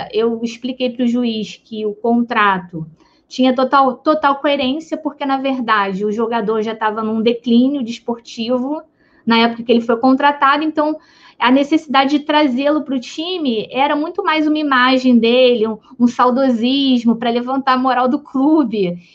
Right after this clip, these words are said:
Então fazia muito mais sentido pagar mais no contrato de imagem do que no contrato de trabalho. E que o contrato de trabalho tava, é, em consonância com o que se pagava no mercado pra jogadores daquela idade, com os problemas físicos que ele tinha, aquilo colou.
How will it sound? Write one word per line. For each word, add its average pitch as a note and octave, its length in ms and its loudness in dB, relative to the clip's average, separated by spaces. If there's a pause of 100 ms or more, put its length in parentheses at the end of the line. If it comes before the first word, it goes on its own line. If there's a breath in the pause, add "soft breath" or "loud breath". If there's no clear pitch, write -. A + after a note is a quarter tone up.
Então F#4 380 -4
fazia F#4 440 0
muito F#4+ 280 -6
mais F4+ 180 -4
sentido E4 340 -6
pagar D4 460 -2
mais B3+ 360 0
no A#3 160 0
contrato B3 440 -2
de B3+ 120 -4
imagem C#4+ 380 -2
do F4 100 -6
que F4+ 80 -10
no F4+ 100 -10
contrato F4 340 -4
de E4+ 60 -12
trabalho. E4+ 460 0 (280 soft breath)
E D#4 60 -8
que F#4 100 0
o F#4 60 0
contrato G4 400 0
de D4 100 -4
trabalho E4 480 0
tava, D#4 480 2 (480)
é, B3+ 680 0
em C4+ 360 0
consonância D#4 800 -4
com D4 140 -6
o C#4 40 -4
que D4 100 -8
se C#4 140 -14
pagava C4+ 420 -2
no C4 100 -2
mercado C#4+ 420 -2
pra D4+ 140 -2
jogadores C#4+ 480 -2
daquela C#4 280 -6
idade, B3+ 560 0
com A#3 100 -8
os A3+ 100 -4
problemas A#3+ 400 0
físicos A#3 340 -12
que - 100 -12
ele D#4 140 -4
tinha, G4+ 320 -8
aquilo G4 240 -2
colou. F4 500 4